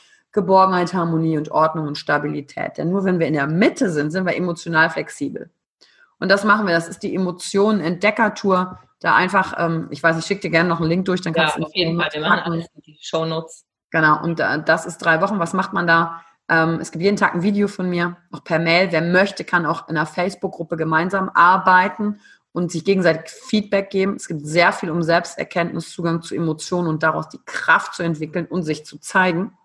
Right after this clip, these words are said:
Speaker 1: in die Sichtbarkeit zu kommen und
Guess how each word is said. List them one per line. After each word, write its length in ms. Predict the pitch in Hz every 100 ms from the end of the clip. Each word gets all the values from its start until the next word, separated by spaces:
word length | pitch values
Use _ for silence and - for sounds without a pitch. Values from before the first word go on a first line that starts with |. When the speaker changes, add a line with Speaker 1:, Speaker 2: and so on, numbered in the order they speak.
| _
Speaker 1:
in 180 | 208 220
die 100 | 196
Sichtbarkeit 640 | 160 165 - 139 - - -
zu 120 | -
kommen 300 | - 196 - _ _ _ _ - - - - - _
und 420 | 185 180 180 -